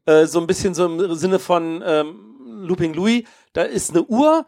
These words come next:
da drückst du drauf und der Zeiger, der ist so zweigeteilt, der dreht sich mal nach links, nach rechts, mal schnell, mal langsam.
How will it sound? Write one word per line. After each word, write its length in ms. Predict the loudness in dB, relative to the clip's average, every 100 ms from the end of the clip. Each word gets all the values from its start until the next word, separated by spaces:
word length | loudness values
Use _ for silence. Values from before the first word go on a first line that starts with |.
| _ _ _
da 80 | -2
drückst 240 | -2 -2
du 40 | -4
drauf 400 | 2 4 2 -4
und 180 | -4
der 140 | -4 -4
Zeiger, 340 | -2 0 2
der 120 | 2
ist 100 | 0
so 120 | -2 -4
zweigeteilt, 580 | 0 2 2 0 -2
der 120 | 0 -2
dreht 200 | -2 -4
sich 80 |
mal 60 | -2
nach 80 | -2
links, 200 | -2 -4
nach 120 | -6
rechts, 240 | -4 -6 -4
mal 120 | -4
schnell, 200 | -2 -4
mal 100 | -2
langsam. 480 | -2 0 0 0